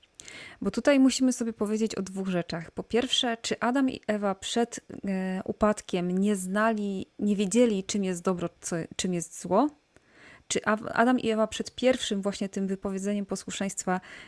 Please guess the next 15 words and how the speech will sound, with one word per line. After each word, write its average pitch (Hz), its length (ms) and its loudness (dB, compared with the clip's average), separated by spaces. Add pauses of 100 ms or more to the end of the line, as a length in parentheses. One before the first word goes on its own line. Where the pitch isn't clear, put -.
(400)
nie 226 200 6
zdawali 220 380 6
sobie 208 240 -4
sprawy 190 420 -2
z - 140 -4
tego, 185 520 0 (220)
co 226 260 4
jest 196 420 0
dobre, 180 380 -2
a 180 80 -6
co 180 160 -6
złe? 185 260 0 (1400)
No 190 120 2
nie, 190 380 2 (160)
ponieważ 175 580 -4